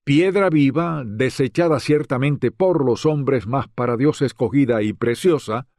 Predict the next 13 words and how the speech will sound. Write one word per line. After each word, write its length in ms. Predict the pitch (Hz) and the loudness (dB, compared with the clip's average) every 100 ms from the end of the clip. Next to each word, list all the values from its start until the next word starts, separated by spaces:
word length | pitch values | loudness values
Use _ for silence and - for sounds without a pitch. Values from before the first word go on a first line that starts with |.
| - | -10
vosotros 600 | 101 127 160 170 175 131 | -4 0 0 2 0 0
también, 640 | 156 151 151 151 175 165 _ - | -2 0 0 0 -2 -10 _ -4
como 300 | 127 120 120 | -2 -2 -2
piedras 500 | 143 165 143 127 80 | 2 2 2 -2 -4
vivas, 640 | 90 131 196 107 107 160 - _ | -6 0 0 0 -2 -4 -8 _
sed 380 | - - 208 170 - | -12 0 0 0 0
edificados 1200 | 156 135 117 123 - 180 185 175 185 175 - - | 0 0 -2 -6 -4 -2 0 0 0 -2 -6 -4
como 260 | 127 120 | 0 0
casa 240 | 170 165 170 | -2 -2 -2
espiritual 640 | - 135 117 113 151 160 | 0 -2 -2 0 0 2
y 60 | 143 | 0
sacerdocio 840 | 147 120 127 104 95 98 - 147 | -2 -2 -2 -2 -2 -2 0 0
santo, 540 | - 151 95 - 151 | 0 -2 -4 -2 -2